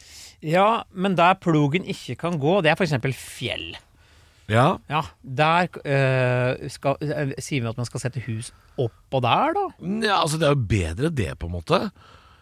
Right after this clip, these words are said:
Speaker 2: Det er litt vanskeligere å bygge, selvfølgelig.
Speaker 1: Må sprenge.
Speaker 2: Må sprenge, eh, eller støpe.
Speaker 1: Tror du,
Speaker 2: Kan støpe opp på fjell.
Speaker 1: apropos det, folk som sprenger ut, eh, eiendommer og sånn, og tomter og sånn,
Speaker 2: Mhm.
Speaker 1: med dynamitt,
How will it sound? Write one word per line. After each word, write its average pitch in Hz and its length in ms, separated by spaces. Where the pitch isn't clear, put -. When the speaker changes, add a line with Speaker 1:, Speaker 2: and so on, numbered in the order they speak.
Speaker 2:
Det 147 40
er 156 60
litt 151 160
vanskeligere 107 420
å 110 60
bygge, 82 320
selvfølgelig. 98 560
Speaker 1:
Må 139 100
sprenge. 113 400
Speaker 2:
Må 151 100
sprenge, 147 380
eh, - 340
eller 170 160
støpe. - 460
Speaker 1:
Tror 185 340
du, 180 120
Speaker 2:
Kan 165 140
støpe - 420
opp - 60
på - 120
fjell. 98 160
Speaker 1:
apropos 160 140
det, 143 160
folk - 360
som 196 320
sprenger 120 580
ut, - 240
eh, 135 400
eiendommer 113 440
og - 80
sånn, 131 140
og 135 100
tomter 120 380
og 117 60
sånn, 135 220
Speaker 2:
Mhm. 107 340
Speaker 1:
med 131 120
dynamitt, 123 560